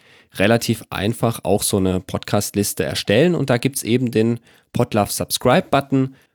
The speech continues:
und damit kann man dann die Podcasts mit dem Client abonnieren,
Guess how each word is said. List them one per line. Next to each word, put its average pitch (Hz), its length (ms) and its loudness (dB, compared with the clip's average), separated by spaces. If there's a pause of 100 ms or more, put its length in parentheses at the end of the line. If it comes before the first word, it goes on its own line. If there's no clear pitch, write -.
und 104 120 -4
damit 117 280 4
kann 113 160 2
man 123 180 4
dann 117 420 0
die 110 80 0
Podcasts - 800 -2
mit - 320 -2
dem 143 200 4
Client 117 380 0
abonnieren, 101 540 0